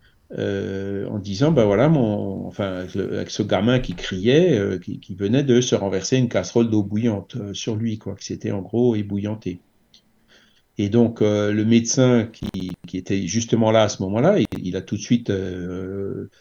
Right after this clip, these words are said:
vu, ausculté, et donc il, il, il a vu que c'était une brûlure, euh, euh, comment dire, sérieuse, du deuxième degré, mais qui, et donc qu'il fallait, euh, l'emmener à l'hôpital pour pouvoir, euh, le,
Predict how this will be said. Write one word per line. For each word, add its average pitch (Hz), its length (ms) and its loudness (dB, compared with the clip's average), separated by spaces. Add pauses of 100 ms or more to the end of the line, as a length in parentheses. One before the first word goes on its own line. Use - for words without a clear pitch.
(280)
vu, 131 400 12
ausculté, 127 640 6
et 107 180 4
donc 117 240 -2
il, 101 80 -6
il, 110 300 -12 (200)
il 107 100 -8
a 107 40 -8
vu 120 220 2
que - 40 -10
c'était - 260 -6
une 92 120 -2
brûlure, 110 500 4
euh, 98 140 -2 (640)
euh, 85 140 -8 (100)
comment 101 260 -2
dire, 104 200 -4
sérieuse, 127 580 6
du 110 100 0
deuxième 101 380 -2
degré, 156 540 4
mais 135 320 2
qui, 113 420 -6 (560)
et 95 120 -6
donc 131 240 0
qu'il 82 120 -6
fallait, 117 480 6
euh, 92 380 0
l'emmener 101 340 -2
à 95 60 -2
l'hôpital 131 580 2
pour 101 160 -6
pouvoir, 110 480 -2
euh, 92 400 -6
le, 90 540 -4